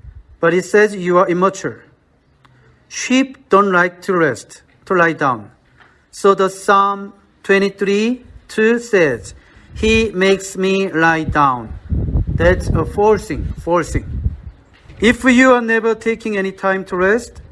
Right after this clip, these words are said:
If you don't slow down, sometimes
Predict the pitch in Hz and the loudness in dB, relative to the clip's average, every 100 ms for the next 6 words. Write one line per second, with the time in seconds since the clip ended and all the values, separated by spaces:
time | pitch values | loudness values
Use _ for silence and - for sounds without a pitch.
0 | - - - - - 190 - 226 226 214 | -8 -2 0 0 0 -2 2 0 2 2
1 | 226 170 - 226 185 214 160 110 - _ | 2 -2 2 2 4 2 0 -2 -18 _
2 | - - - - - - - - - 170 | -8 -4 -4 -8 -14 -14 -12 -10 -6 -6
3 | 160 180 196 214 208 | 0 2 2 0 -8